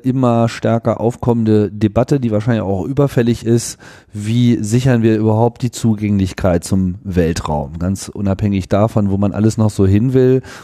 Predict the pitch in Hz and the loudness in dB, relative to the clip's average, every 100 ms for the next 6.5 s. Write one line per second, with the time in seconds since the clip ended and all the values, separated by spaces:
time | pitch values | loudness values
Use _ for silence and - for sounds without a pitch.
0 | - 113 117 110 107 101 110 110 98 101 | -4 -2 2 0 0 0 0 0 0 0
1 | 104 127 113 113 107 104 98 98 95 - | 2 0 0 0 2 0 -2 -2 -2 0
2 | 110 110 101 - 101 92 104 104 104 107 | -2 0 0 0 -2 0 0 0 0 0
3 | 107 107 104 95 101 - 139 143 - - | 0 0 -2 -2 -2 0 0 0 -6 -14
4 | - - 110 107 107 110 107 104 107 104 | -20 -2 -2 0 0 0 0 4 2 2
5 | 113 101 101 98 101 - 107 104 104 113 | 0 0 -2 0 0 0 0 0 -2 -8
6 | - - 110 - | -6 -2 -2 -4